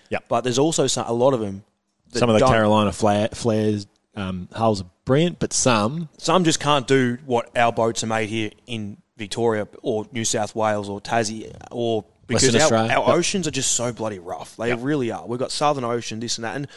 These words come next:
Speaker 2: I know America and that, they do get rough weather, but they don't have that big swell roll in a lot of places, and these boats don't actually get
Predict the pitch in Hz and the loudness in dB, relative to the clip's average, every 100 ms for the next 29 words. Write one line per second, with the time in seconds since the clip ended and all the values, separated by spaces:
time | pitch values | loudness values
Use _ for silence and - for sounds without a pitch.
0 | - - 135 175 170 131 135 131 120 101 | -20 -10 0 2 2 2 0 -2 -6 -4
1 | 110 113 120 104 95 - _ _ - 120 | -4 -2 -4 -6 -12 -20 _ _ 0 0
2 | - 131 123 120 123 151 160 143 131 113 | 2 2 2 0 0 0 0 -2 0 -2
3 | - 127 123 - 123 113 120 117 113 110 | -2 -4 -2 -2 0 0 2 0 -2 -2
4 | 107 113 127 107 - 107 113 104 110 117 | -2 2 2 0 -4 -4 -4 -6 -4 -4
5 | 117 - 127 135 - 117 113 107 - 110 | -2 0 0 -2 -4 -4 -4 -8 -8 -8
6 | 110 | -6